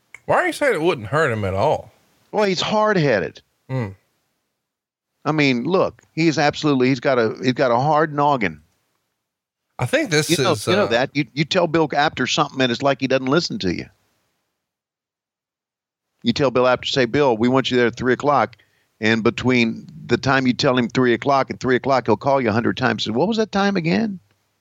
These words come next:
Speaker 2: And it's not old age, it's just he's hard-headed.
Speaker 1: Well, you know, I don't, you, I mean, I can't argue anything you're saying. You've nailed it.
Speaker 2: <laughs> He's just hard-headed.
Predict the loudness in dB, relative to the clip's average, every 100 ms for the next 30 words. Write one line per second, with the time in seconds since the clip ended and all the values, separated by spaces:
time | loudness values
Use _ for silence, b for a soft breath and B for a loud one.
0 | _ _ _ _ _ _ _ _ _ _
1 | _ _ _ _ 0 0 2 0 2 0
2 | 0 0 2 0 -2 -2 -2 -2 -2 0
3 | 0 0 0 0 -2 -6 _ _ _ _
4 | _ _ _ _ _ _ _ _ _ _
5 | _ _ -2 0 2 2 2 2 0 0
6 | -6 _ _ _ _ _ -2 -2 -2 -4
7 | 0 0 2 2 2 2 0 0 0 -2
8 | 0 2 2 2 0 2 2 2 0 -6
9 | -12 _ _ _ _ _ _ _ _ _
10 | _ _ _ _ _ _ _ _ _ -10
11 | -8 -6 -6 -6 -6 -6 -2 -2 -2